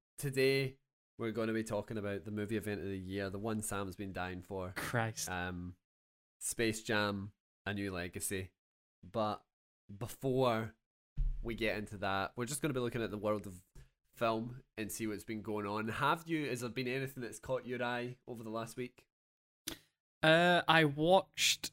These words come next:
Speaker 2: the trailers for James Wan's new film, Malignant,
Speaker 1: Oh,
Speaker 2: and
Speaker 1: yeah.
Speaker 2: Ridley Scott's The Last Duel.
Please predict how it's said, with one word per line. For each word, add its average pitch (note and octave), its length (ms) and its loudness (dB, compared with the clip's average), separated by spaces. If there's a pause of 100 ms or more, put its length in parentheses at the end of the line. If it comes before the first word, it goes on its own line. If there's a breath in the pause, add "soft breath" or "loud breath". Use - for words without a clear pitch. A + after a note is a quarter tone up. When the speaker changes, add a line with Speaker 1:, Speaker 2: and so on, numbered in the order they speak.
(120)
Speaker 2:
the D3 180 0
trailers D3 880 4
for B2+ 560 2
James D3 560 4
Wan's C3+ 680 2
new B2 220 4
film, B2 380 4
Malignant, B2 640 2
Speaker 1:
Oh, - 60 0
Speaker 2:
and A#2+ 220 2
Speaker 1:
yeah. G2+ 200 0
Speaker 2:
Ridley C3 320 6
Scott's - 680 2
The B2 120 0
Last A#2+ 460 -2
Duel. A2+ 400 -2